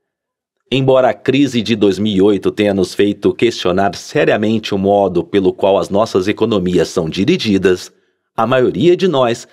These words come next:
não se envolve com essas questões por achar que elas devem ser tratadas pelos especialistas.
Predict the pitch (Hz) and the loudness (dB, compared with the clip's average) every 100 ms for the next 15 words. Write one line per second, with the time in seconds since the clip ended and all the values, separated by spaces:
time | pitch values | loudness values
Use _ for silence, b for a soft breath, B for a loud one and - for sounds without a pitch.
0 | b - 139 196 196 185 143 95 101 127 | b -4 0 2 0 0 0 2 2 2
1 | 135 127 117 117 104 - 90 - 110 127 | 0 0 -2 0 -2 0 -2 0 0 0
2 | 117 - 120 98 - 104 104 107 101 98 | -2 -2 0 0 0 -4 -2 0 2 0
3 | - 90 107 104 - 104 - 98 - 107 | 0 0 0 -2 -2 -4 -2 -2 -2 -2
4 | 107 113 - 123 123 113 123 131 135 160 | 2 0 0 0 0 -2 -4 -4 -2 -2
5 | 131 120 151 - 82 - - | 0 0 -2 0 -4 -4 -16